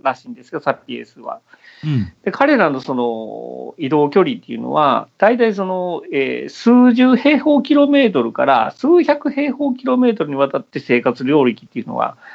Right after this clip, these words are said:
Speaker 1: あったらしくて、
Speaker 2: ええ。
Speaker 1: その生活領域の中で、その季節の変化であるとか、動物の移動であるとか、えー、植物の生育周期によって、えー、行ったり来たりを繰り返してました。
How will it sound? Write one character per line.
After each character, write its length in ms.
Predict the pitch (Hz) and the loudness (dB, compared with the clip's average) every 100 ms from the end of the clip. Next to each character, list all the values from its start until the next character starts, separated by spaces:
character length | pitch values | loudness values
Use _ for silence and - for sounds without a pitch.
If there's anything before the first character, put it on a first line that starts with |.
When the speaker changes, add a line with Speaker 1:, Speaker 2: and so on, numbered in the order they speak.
| - - | -10 -4
Speaker 1:
あ 40 | 123 | -2
っ 60 | |
た 120 | - 135 | 2 2
ら 140 | 147 | 2
し 120 | - | -4
く 140 | - - | -20 -10
て、 440 | 175 202 160 151 _ - _ - | -2 2 0 -2 _ -20 _ -6
Speaker 2:
え 40 | |
え。 20 | 147 | -2
Speaker 1:
そ 80 | |
の 100 | 226 | 0
生 240 | - 208 202 | 2 0 2
活 240 | 202 208 | 0 0
領 320 | 208 247 233 | 0 2 2
域 180 | 214 - | 0 -4
の 120 | 165 | -4
中 320 | 151 151 185 180 | -2 0 2 4
で、 400 | 208 170 107 - _ - | 4 4 2 -4 _ -12
そ 120 | 135 | -6
の 100 | 120 | -6
季 120 | - | -4
節 320 | - 196 - | 0 0 0
の 160 | 120 110 | -6 -6
変 360 | - 156 147 123 | -2 -2 0 -2
化 160 | 110 | -4
で 140 | - 113 | -4 -8
あ 80 | |
る 120 | 113 - | -8 -12
と 120 | 120 | -6
か、 320 | - 113 - _ _ | 0 0 -2 _ _
動 320 | 151 170 165 | 0 2 2
物 260 | 156 151 135 | -2 -6 -8
の 140 | 127 | -8
移 120 | 123 123 | -6 -4
動 300 | 127 123 123 | -2 -2 0
で 140 | 160 | 0
あ 60 | 113 | 0
る 100 | - | -6
と 100 | - | -12
か、 240 | - - - _ - - _ | -12 -12 -16 _ -20 -20 _
え 240 | 143 127 135 | -6 -6 -4
ー、 20 | |
植 280 | - 151 156 | -2 2 2
物 220 | 131 123 | 2 0
の 140 | 113 | -2
生 300 | - 170 170 | 0 4 4
育 180 | 156 160 | 4 0
周 300 | 151 165 147 | 0 2 2
期 140 | 143 127 | 2 2
に 100 | 131 | 2
よ 180 | 151 - | 0 -4
っ 120 | - | 0
て、 380 | 285 330 - - - _ - | 4 4 2 -4 -20 _ 2
え 380 | 135 127 120 - | 4 6 4 4
ー、 20 | |
行 120 | - | 0
っ 40 | - | 2
た 120 | 127 | 2
り 100 | 123 | 2
来 60 | |
た 120 | - 185 | 2 2
り 100 | 269 | 4
を 100 | 214 | 2
繰 160 | - | 0
り 100 | 131 | 0
返 220 | 131 120 | 2 2
し 80 | 113 | 0
て 120 | - | -4
ま 180 | 123 110 | -4 -6
し 60 | - | -10
た。 160 | - | -18